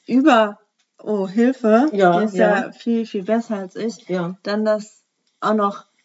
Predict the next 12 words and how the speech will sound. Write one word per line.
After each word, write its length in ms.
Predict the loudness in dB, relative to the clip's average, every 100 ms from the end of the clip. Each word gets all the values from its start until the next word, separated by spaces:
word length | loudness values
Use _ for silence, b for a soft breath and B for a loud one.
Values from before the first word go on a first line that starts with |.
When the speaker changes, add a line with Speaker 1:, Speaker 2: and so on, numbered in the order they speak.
| -6
Speaker 1:
genau 300 | -2 0 0
ins 160 | -2 -2
Schwarze 460 | 2 2 0 -12 -14
trifft, 400 | -12 -14 -14 _ -2
was 260 | -2 -2
mich 300 | -4 -4 -10
gerade 320 | -6 -4 -4 -6
so 140 | -6
heftig 480 | -4 -6 -6 -10 -10
beschäftigt. 720 | -8 -4 -4 -6 -10 -10 -20 b b b b b _ _ _ _ _ _ _ -4
Speaker 2:
Mhm. 520 | 0 2 2 0 -6 _ _ _ _ _ _ _ _ -12
Speaker 1:
Ja. 160 | -12